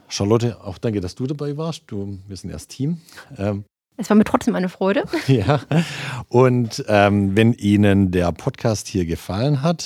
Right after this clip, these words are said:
Speaker 1: schicken Sie mir gerne E-Mail, sven punkt perner at u k s h punkt d e. Wenn er Ihnen nicht gefallen hat, schicken Sie eine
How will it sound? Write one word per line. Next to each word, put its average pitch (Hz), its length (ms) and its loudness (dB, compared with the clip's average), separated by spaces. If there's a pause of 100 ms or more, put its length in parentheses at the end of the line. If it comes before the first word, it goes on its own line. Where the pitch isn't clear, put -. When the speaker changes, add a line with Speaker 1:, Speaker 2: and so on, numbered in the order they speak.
(180)
Speaker 1:
schicken 104 420 0
Sie 90 220 -2
mir 110 260 4
gerne 92 240 0
E-Mail, 123 340 2
sven 92 240 -2
punkt 80 220 -6
perner 127 300 0
at 87 180 -8
u 92 60 -6
k - 200 -6
s - 280 -8
h 90 60 -4
punkt 80 160 -8
d 101 40 -6
e. 123 380 0
Wenn 95 120 2
er 90 140 -4
Ihnen 85 160 -2
nicht 135 220 2
gefallen 131 380 -2
hat, 147 180 0 (420)
schicken 101 240 0
Sie 92 80 -2
eine 90 140 2